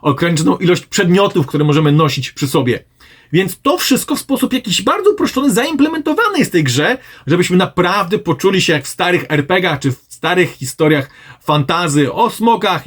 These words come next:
o potworach, o expach i o walce, walce, walce. W związku z tym rodzi mi się też tylko to jedno pytanie. Ponieważ tak otwarto mamy tu strukturę i twórcy mówią nam od razu na starcie, że wcale naszej przygody nie musimy zaczynać od tej części.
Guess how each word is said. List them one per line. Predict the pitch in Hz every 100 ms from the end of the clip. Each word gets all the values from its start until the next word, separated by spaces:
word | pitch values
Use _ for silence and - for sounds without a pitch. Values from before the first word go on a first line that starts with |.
| -
o | 196 196
potworach, | 185 - 180 160 131 _ _ -
o | 156
expach | 180 - - 135 -
i | 156
o | 139 120 _ _ _
walce, | - 135 185 220 196 151
walce, | 139 139 139
walce. | 123 110 - 95 - _ _ -
W | 110
związku | 123 262 392 -
z | -
tym | 214
rodzi | 220 226
mi | 233
się | 196
też | 175 -
tylko | 185 180 180
to | 147
jedno | 147 180 180
pytanie. | 185 - 131 104 82 _ - - _
Ponieważ | 165 180 226 294 160 131
tak | - 147
otwarto | 147 - 240 294 247
mamy | 214 185
tu | 156
strukturę | - 143 - 113 -
i | 180 - _
twórcy | - 247 262 220 - - -
mówią | 240 320 339
nam | 349 359 - _ _ -
od | 254 320
razu | 240 180
na | 185
starcie, | 196 147 139 127 - -
że | 143
wcale | 190 - 220 294 285
naszej | 240 220
przygody | - 165 143 170
nie | 185 180
musimy | 175 165 165
zaczynać | 147 120 -
od | -
tej | 180
części. | 254 302 - - 107